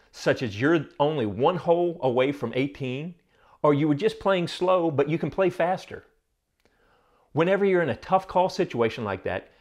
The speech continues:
don't just pretend the group behind you is not there. Simply turn around, communicate with them, and let them know that you see them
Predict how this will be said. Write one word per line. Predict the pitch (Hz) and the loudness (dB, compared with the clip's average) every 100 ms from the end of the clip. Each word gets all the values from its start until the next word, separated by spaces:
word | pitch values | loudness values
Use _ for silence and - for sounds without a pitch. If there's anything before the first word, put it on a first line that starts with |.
| - | -8
don't | 156 226 226 | -2 -2 -2
just | 190 - | -6 -4
pretend | 190 - 190 170 | -6 -4 -4 -2
the | 131 | -4
group | 117 160 180 - 127 | 0 0 0 -6 -12
behind | 123 170 135 | -6 -4 -2
you | |
is | 123 135 | -2 -2
not | 147 113 | -4 -2
there. | 135 147 78 - _ _ _ _ _ _ | -2 -4 -4 -10 _ _ _ _ _ _
Simply | - - - 139 185 | -20 -10 -6 -4 -6
turn | 180 147 175 | -6 -6 -4
around, | 147 110 147 | -2 -4 -6
communicate | - 123 170 226 - 120 | -8 -6 -4 -4 -4 -6
with | 101 - | -4 -6
them, | 117 | -6
and | 117 113 | -6 -4
let | 151 170 | -2 -2
them | 175 | -4
know | 151 165 | -2 -2
that | 165 | -4
you | 185 | -8
see | - - 233 | -12 -6 -4
them | 165 98 127 | -4 -4 -8